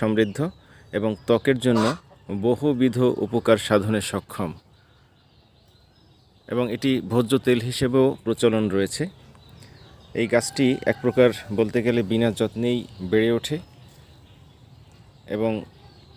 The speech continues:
প্রচলিত যে সমস্ত পাম অয়েল বা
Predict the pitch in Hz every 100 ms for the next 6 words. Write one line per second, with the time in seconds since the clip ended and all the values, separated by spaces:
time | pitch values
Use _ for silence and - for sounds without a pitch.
0 | - - - - - - - - 120 143
1 | 143 143 123 123 127 120 120 - 107 110
2 | 117 120 117 - - - - - 98